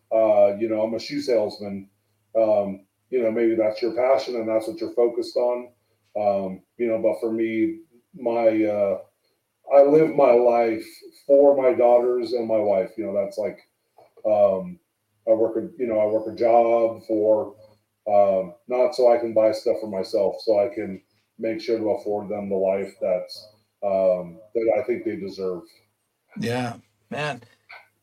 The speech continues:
Speaker 2: Yeah, have you, uh, have you had to run off a couple of boys? I'm sure you're a scary, uh, you're, you're a scary dad to,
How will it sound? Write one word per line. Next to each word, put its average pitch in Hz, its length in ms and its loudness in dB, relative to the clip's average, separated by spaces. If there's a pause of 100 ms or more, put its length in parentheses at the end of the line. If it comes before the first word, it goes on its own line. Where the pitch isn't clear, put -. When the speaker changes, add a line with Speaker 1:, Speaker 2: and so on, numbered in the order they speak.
(140)
Speaker 2:
Yeah, 170 220 4
have 147 200 -4
you, 196 240 6
uh, 185 240 4
have 170 160 0
you 185 100 4
had 190 120 2
to 170 360 2
run 170 240 4
off 175 240 4
a 175 60 -8
couple 180 320 2
of 147 80 0
boys? 175 360 2
I'm 165 140 -2
sure 180 220 0
you're 175 260 0
a 156 60 0
scary, 151 560 2
uh, 135 220 2 (340)
you're, 156 140 0
you're 156 200 2
a 147 60 4
scary 160 380 2
dad 147 420 2
to, 123 360 0